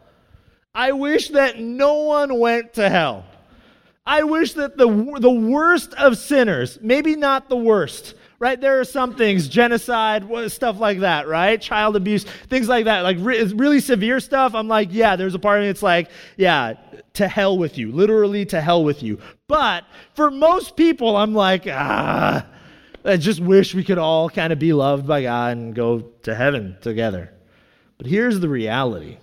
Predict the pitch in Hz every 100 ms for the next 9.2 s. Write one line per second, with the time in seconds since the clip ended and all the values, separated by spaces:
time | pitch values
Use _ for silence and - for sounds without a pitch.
0 | _ _ _ _ _ _ _ _ _ _
1 | _ _ _ _ _ _ _ _ - -
2 | - _ 185 208 240 208 151 - - _
3 | _ - 135 120 123 185 165 101 90 -
4 | - _ _ _ _ _ _ _ _ _
5 | _ 131 151 180 208 127 - - 190 113
6 | - - - - _ _ _ _ _ _
7 | _ _ _ _ _ 147 151 135 - -
8 | 247 240 170 123 92 - 117 139 185 139
9 | 92 -